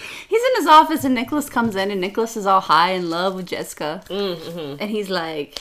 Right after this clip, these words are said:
Speaker 1: he's like, "You could open your heart to another person."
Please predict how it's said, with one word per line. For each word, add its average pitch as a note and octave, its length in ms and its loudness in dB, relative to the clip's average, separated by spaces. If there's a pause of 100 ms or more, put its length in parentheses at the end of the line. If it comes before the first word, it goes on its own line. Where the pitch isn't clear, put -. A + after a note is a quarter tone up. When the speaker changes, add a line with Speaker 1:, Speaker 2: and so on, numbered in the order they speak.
(120)
Speaker 1:
he's - 160 -14
like, E3 220 -10
"You B3 140 -2
could C#4 140 -2
open F#3 280 -4
your F#3 140 -8
heart F3+ 300 -6
to G3 100 -8
another F#3 220 -6
person." F#3+ 540 -4